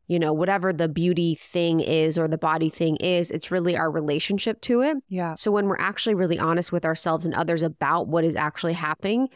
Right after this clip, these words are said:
Speaker 1: it gives us a chance to love that thing as it is instead of trying to change it or trying to wish it to be something else.
Speaker 2: Yeah, first of all, I think it's felt when, so if you say,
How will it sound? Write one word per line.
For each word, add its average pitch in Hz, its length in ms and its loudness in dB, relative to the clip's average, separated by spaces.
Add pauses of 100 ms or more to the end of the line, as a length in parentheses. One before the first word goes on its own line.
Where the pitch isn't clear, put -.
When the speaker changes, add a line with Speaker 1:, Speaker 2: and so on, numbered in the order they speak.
(120)
Speaker 1:
it 175 100 -2
gives 175 260 0
us 185 140 -2
a 180 80 0
chance 170 380 -2
to 175 160 -4
love 156 560 -2
that 156 240 0
thing 170 420 0
as 156 240 -2
it 147 100 -2
is 151 240 0
instead 160 360 -2
of 147 160 -4
trying 160 320 -2
to 170 120 -6
change 165 400 -2
it 294 180 0 (260)
or 180 100 0
trying 190 220 0
to 170 100 2
wish 170 220 0
it - 100 -6
to 160 80 -6
be 151 100 0
something 147 380 -2
else. - 400 -8 (540)
Speaker 2:
Yeah, 233 160 0
first 190 240 -2
of 170 40 -4
all, 160 80 4
I 160 100 2
think 160 180 -2
it's - 140 -6
felt - 460 -4
when, 156 640 -4 (600)
so 170 240 0
if 165 180 -2
you 170 140 2
say, 156 480 0